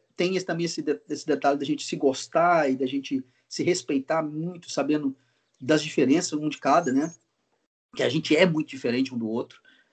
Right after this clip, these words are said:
mas a gente se gosta, assim. Mas é,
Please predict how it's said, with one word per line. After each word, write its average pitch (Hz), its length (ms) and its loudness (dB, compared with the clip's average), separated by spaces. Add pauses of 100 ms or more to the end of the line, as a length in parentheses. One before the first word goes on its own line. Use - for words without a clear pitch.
(400)
mas 127 640 4
a 131 60 4
gente 147 160 -4
se - 140 -2
gosta, 147 400 4
assim. 123 320 -4
Mas 127 260 -2
é, - 200 0